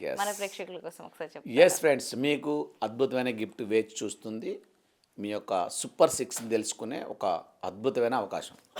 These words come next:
Speaker 1: ఆరు వందల తొంభై తొమ్మిది రూపాయలు మాత్రమే పే చేసి మీ యొక్క నేమ్, మొబైల్ నెంబర్, బ్యాంక్ అకౌంట్ నెంబర్, ఏటీఎం పిన్ నెంబర్ మరియు వెహికల్ నెంబర్, మ్యారేజ్ డేట్, ఈ సూపర్ సిక్స్ని డీకోడ్ చేసి మీ యొక్క న్యూమరాలజీ కుండల్ని,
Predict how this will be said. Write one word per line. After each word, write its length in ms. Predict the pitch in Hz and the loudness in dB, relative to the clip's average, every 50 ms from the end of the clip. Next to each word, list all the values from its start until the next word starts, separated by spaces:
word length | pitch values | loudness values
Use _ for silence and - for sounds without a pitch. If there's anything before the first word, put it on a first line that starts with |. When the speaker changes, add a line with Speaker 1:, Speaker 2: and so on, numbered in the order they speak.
| - - - - - _ _ - | -14 -14 -16 -20 -20 _ _ 4
Speaker 1:
ఆరు 220 | 107 120 139 139 | 6 6 6 6
వందల 240 | 143 143 151 151 147 | 6 4 4 2 2
తొంభై 320 | 147 - 123 120 120 123 | 2 0 0 2 2 2
తొమ్మిది 320 | 120 123 123 113 113 113 107 | 2 2 -2 -4 -2 -4 -4
రూపాయలు 320 | 110 101 - 110 107 107 | -4 -4 -2 -2 -2 -2
మాత్రమే 680 | 104 104 104 107 110 110 - _ _ - 131 127 123 117 | -4 -4 -4 -4 -4 -6 -8 _ _ -6 -6 -4 -4 -6
పే 200 | - - 104 101 | -4 -4 -4 -2
చేసి 480 | 92 95 92 92 - - 180 381 392 - - _ _ _ _ _ _ _ _ _ _ - | -2 -4 -6 -6 -4 -6 -6 -6 -6 -10 -16 _ _ _ _ _ _ _ _ _ _ -6
మీ 80 | 110 110 | -4 -2
యొక్క 400 | 107 104 107 - 131 160 156 - - - | -2 -2 0 -2 -2 -2 -2 -6 -10 -10
నేమ్, 440 | - 101 104 110 110 110 104 90 80 76 - _ _ _ - | -6 -2 0 2 2 2 0 -2 -6 -12 -20 _ _ _ -6
మొబైల్ 300 | 98 101 98 110 110 107 | -4 0 2 2 2 2
నెంబర్, 280 | 101 95 87 82 78 64 - _ _ _ _ _ _ _ _ | 0 -4 -6 -8 -8 -10 -12 _ _ _ _ _ _ _ _
బ్యాంక్ 320 | 95 92 101 101 107 104 113 | 0 2 2 2 2 0 -4
అకౌంట్ 200 | 107 - 107 104 | -6 -6 -6 -4
నెంబర్, 260 | 101 95 92 90 90 | -6 -6 -6 -6 -4
ఏటీఎం 340 | 92 101 107 101 113 110 107 | -2 -4 -2 0 0 0 0
పిన్ 200 | 95 110 101 98 | 0 -2 -4 -4
నెంబర్ 280 | 95 90 87 82 80 - - | -4 -6 -4 -6 -6 -6 -6
మరియు 500 | 90 98 101 101 104 131 170 196 220 - - _ _ _ _ _ _ _ _ 98 | -6 -4 -2 -2 0 0 0 0 -2 -6 -14 _ _ _ _ _ _ _ _ 0
వెహికల్ 420 | 104 113 120 117 131 139 139 131 | 2 2 2 2 2 0 2 2
నెంబర్, 300 | 131 127 123 147 170 175 | 0 0 0 -2 -2 -2
మ్యారేజ్ 380 | 165 131 104 87 85 78 73 - | -2 -2 -2 -2 -4 -6 -6 -10
డేట్, 260 | 82 71 - _ - _ _ _ _ _ _ _ | -12 -14 -14 _ -20 _ _ _ _ _ _ _
ఈ 40 | 135 | -6
సూపర్ 340 | 135 - 143 120 - 156 151 | -4 -4 -4 6 8 8 8
సిక్స్ని 340 | 156 - 151 - - 156 147 | 8 4 -2 -4 -2 -2 0
డీకోడ్ 360 | 123 127 123 123 135 131 123 | 0 0 2 2 2 2 4
చేసి 260 | 123 123 120 117 131 | 4 2 0 0 -4
మీ 80 | 131 120 | -2 -2
యొక్క 160 | 113 - - | -2 -2 -2
న్యూమరాలజీ 480 | 104 104 110 110 117 127 127 120 110 117 | -4 -4 -2 0 2 2 2 0 -2 -6
కుండల్ని, 520 | - 117 107 104 104 107 120 151 185 - | -8 -6 -4 -4 -4 -4 -4 -6 -8 -10